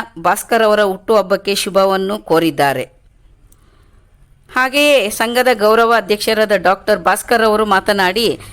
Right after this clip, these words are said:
ಸಂಘದ ಎಲ್ಲ ಪದಾಧಿಕಾರಿಗಳಿಗೆ ವಂದಿಸುತ್ತಾ, ನಾನು ಇಪ್ಪತ್ತು ವರ್ಷಗಳಿಂದಲೂ ಸಹ ಸಸಿ ನೆಡುವ ಕಾರ್ಯಕ್ರಮವನ್ನು ಮಾಡುತ್ತಾ ಬಂದಿದ್ದೇನೆ. ಮುಂದೆಯೂ ಸಹ ಇದೇ ರೀತಿ ನಾನು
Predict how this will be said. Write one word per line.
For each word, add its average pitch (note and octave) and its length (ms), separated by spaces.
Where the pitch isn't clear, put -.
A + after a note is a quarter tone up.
ಸಂಘದ D4 520
ಎಲ್ಲ A3+ 340
ಪದಾಧಿಕಾರಿಗಳಿಗೆ G#3+ 1080
ವಂದಿಸುತ್ತಾ, G3 760
ನಾನು C4+ 260
ಇಪ್ಪತ್ತು C#4 520
ವರ್ಷಗಳಿಂದಲೂ A#3+ 760
ಸಹ A3+ 280
ಸಸಿ A3+ 340
ನೆಡುವ G#3+ 320
ಕಾರ್ಯಕ್ರಮವನ್ನು G3+ 960
ಮಾಡುತ್ತಾ G#3+ 420
ಬಂದಿದ್ದೇನೆ. G3 580
ಮುಂದೆಯೂ A#3 480
ಸಹ A3 220
ಇದೇ G#3 300
ರೀತಿ G#3+ 440
ನಾನು G#3 480